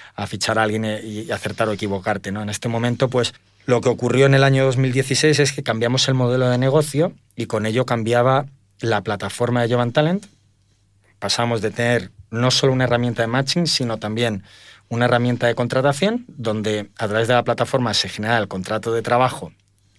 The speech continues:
el candidato lo firmaba en la app y se inscribía incluso directamente en la seguridad social, se calculaba el convenio colectivo, todo eso se desarrolló como uno de los pilares siguientes. Y el otro pilar que era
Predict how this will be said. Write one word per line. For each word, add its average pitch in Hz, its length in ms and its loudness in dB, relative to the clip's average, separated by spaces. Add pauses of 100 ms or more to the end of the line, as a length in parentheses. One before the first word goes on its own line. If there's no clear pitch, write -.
(120)
el 90 100 -20
candidato 95 420 -6
lo 110 60 -2
firmaba 107 400 -2
en 104 80 -2
la 113 200 2
app - 80 -4 (720)
y 113 80 -6
se 107 140 -2
inscribía 101 320 -4
incluso 113 340 -4
directamente 104 540 -4
en 107 60 -2
la 101 100 -2
seguridad 104 260 -2
social, 113 500 -2
se 104 140 -2
calculaba 101 440 -2
el 117 80 0
convenio 113 360 -2
colectivo, 104 460 -4
todo 123 180 0
eso 110 240 -4 (160)
se - 200 -8
desarrolló 104 540 -2 (400)
como 113 220 -2
uno 117 80 2
de 123 80 4
los 123 120 0
pilares 120 580 0
siguientes. 147 560 -2
Y 127 100 -2
el 117 80 0
otro 127 200 0
pilar 147 280 2
que 139 80 0
era 160 160 0